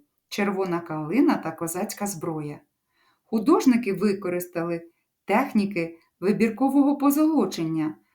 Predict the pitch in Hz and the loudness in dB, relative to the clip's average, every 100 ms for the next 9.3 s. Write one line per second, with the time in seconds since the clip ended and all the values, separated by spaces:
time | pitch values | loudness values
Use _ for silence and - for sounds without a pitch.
0 | _ - 185 226 202 233 214 254 302 247 | _ -8 -4 -4 -2 -2 0 0 0 2
1 | 285 220 - 143 127 - _ _ 156 165 | 4 4 0 -8 -12 -14 _ _ -8 -6
2 | 170 175 165 156 - 165 165 175 226 202 | -6 -8 -6 -6 -4 -2 -2 -2 -4 -4
3 | 180 147 147 _ _ _ _ _ _ _ | -6 -12 -16 _ _ _ _ _ _ _
4 | _ _ _ - 185 180 - 175 214 302 | _ _ _ -6 -4 -2 -2 0 2 2
5 | 220 151 160 - _ 180 196 285 - 220 | 2 -2 -8 -16 _ -2 2 2 2 -4
6 | - 240 262 233 196 180 175 277 277 214 | -2 -2 0 -2 -4 -4 0 0 0 0
7 | 202 202 180 226 277 285 294 285 - 339 | -2 -2 0 0 8 10 10 8 0 -4
8 | - 214 202 - 214 214 202 214 214 208 | 0 2 2 0 -4 -2 0 2 2 2
9 | 214 - | -2 -6